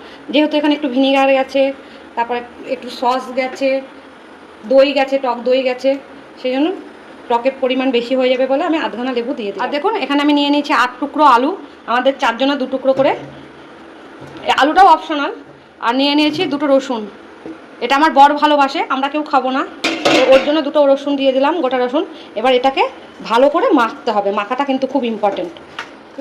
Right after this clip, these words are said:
দেখুন মাখানোটা আমার কমপ্লিট হয়ে গেছে, এটা কিন্তু খুব ভালো করে মাখতে হবে। হ্যাঁ, এবার আমি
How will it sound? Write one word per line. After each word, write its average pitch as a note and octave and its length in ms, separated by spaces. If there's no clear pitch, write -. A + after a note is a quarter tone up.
দেখুন F4 180
মাখানোটা C#4+ 320
আমার D4 180
কমপ্লিট C#4 320
হয়ে C#4+ 200
গেছে, C#4+ 200
এটা - 160
কিন্তু D4 180
খুব D#4 140
ভালো A#3+ 200
করে D#4 120
মাখতে C#4+ 340
হবে। A#3 220
হ্যাঁ, G4 120
এবার B3 180
আমি D#4+ 100